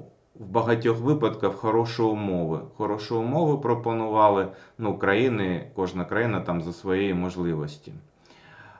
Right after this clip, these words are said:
Е, що ми бачимо в прогнозі на, е, на дві тисячі двадцять третій рік? Юпітер вийшов з Риб ближче до Нового року. <clears throat> І зараз,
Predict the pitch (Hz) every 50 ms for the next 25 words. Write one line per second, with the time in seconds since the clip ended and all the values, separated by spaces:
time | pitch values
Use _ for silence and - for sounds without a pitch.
0 | - - 95 101 101 101 101 - - 156 170 165 151 131 117 135 147 143 143 127
1 | 120 117 117 117 123 117 117 117 123 123 127 131 123 120 117 107 104 107 107 110
2 | 107 95 90 92 - - - - - 107 113 104 90 - 113 101 - - - 120
3 | 101 - - - - 117 113 110 98 92 107 101 113 123 123 120 - 110 90 90
4 | 95 107 110 110 - - 110 101 98 98 - - - - 104 107 107 104 104 -
5 | 107 101 98 95 80 98 98 98 95 87 80 - - - _ _ _ - - -
6 | - _ - 101 117 120 117 135 156 151 147 139 127 123 113 113 135 160 175 165
7 | - - 127 113 104 101 110 101 110 131 151 147 - - - - _ _ _ _
8 | _ _ _ - 92 104 117 117 117 - 117 101 95 98 101 101 98 98 104 104
9 | 104 110 104 101 101 98 92 85 - 90 90 80 73 - - - - 131 - -
10 | 135 135 131 127 120 113 101 92 - - 107 113 110 120 135 139 147 131 117 110
11 | - - -